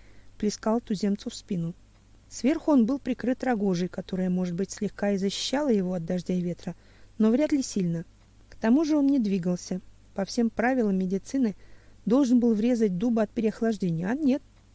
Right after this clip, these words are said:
Или он не живой по-настоящему? Может, он в коме? Нет, кажется, кома — это почти смерть. А этот чувствует боль, глотает воду и пищу, испражняется. Может, у него ступор такой? Или что-то с рассудком после пыток?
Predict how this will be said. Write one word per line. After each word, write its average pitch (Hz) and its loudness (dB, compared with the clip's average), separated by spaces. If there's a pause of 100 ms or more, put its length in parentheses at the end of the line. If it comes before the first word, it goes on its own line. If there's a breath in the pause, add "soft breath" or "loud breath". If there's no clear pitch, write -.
Или 233 4
он 233 6
не 226 4
живой 208 2
по-настоящему? 254 -4 (200)
Может, - -4
он 214 2
в - -12
коме? 247 0 (640 soft breath)
Нет, 190 0
кажется, 220 -4
кома — 254 0
это - -10
почти - -8
смерть. 185 -4 (380 soft breath)
А 185 0
этот 262 0
чувствует 185 -6
боль, 220 2
глотает 208 -2
воду 170 -4
и 160 -6
пищу, - -6
испражняется. 190 -6 (600)
Может, 202 -2
у - 4
него 208 4
ступор - -6
такой? - -6 (580 soft breath)
Или 220 4
что-то - -2
с - -4
рассудком 247 -4
после - -4
пыток? - -6